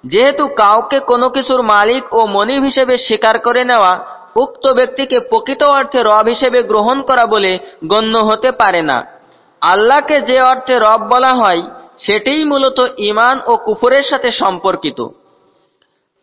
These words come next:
আল্লাহ রব এর অর্থ হল তিনি মহাবিশ্বের একমাত্র সৃষ্টিকর্তা, সুবিশাল সৃষ্টিরাজির ওপরে স্বয়ংক্রিয়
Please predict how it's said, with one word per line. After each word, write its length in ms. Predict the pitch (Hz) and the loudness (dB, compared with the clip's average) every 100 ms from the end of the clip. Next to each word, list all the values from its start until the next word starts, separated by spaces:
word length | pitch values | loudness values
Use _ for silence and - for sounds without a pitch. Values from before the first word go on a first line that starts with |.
| - | -2
আল্লাহ 560 | 196 240 269 277 254 | 0 2 2 2 2
রব 480 | 208 240 226 165 127 - - - - | 2 4 4 2 -2 -10 -16 -14 -2
এর 160 | 226 | 0
অর্থ 360 | 254 214 220 - | 2 2 2 0
হল 420 | 285 262 208 208 - - - _ | 2 2 0 -2 -8 -20 -20 _
তিনি 220 | 226 262 269 | -4 -2 0
মহাবিশ্বের 680 | 247 233 262 277 - 277 254 | 0 2 0 -2 -2 -2 0
একমাত্র 600 | 233 233 247 285 285 277 | -2 -2 -2 -2 -2 -4
সৃষ্টিকর্তা, 1040 | - - - - - 262 226 202 156 123 - - _ _ _ - | -4 -6 -4 -4 -4 0 0 0 0 -2 -4 -18 _ _ _ -6
সুবিশাল 580 | 220 240 277 294 277 | -2 0 2 2 2
সৃষ্টিরাজির 800 | 262 277 277 285 269 254 233 277 | 0 -4 -4 -2 0 2 2 0
ওপরে 320 | 277 262 262 240 | 0 2 0 0
স্বয়ংক্রিয় 680 | 240 226 254 262 269 247 | 2 2 2 -2 -2 -2